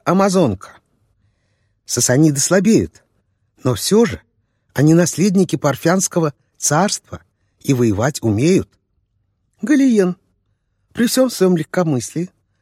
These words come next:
оказался благодарным типом. Он осыпал Адената милостями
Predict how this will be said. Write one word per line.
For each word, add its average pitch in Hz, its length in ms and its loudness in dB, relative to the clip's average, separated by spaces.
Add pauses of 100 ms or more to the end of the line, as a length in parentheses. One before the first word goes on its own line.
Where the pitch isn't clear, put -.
(220)
оказался 202 640 0 (260)
благодарным 190 640 2
типом. - 400 -12 (800)
Он 226 180 4
осыпал 202 500 0
Адената 147 540 2
милостями 107 600 -4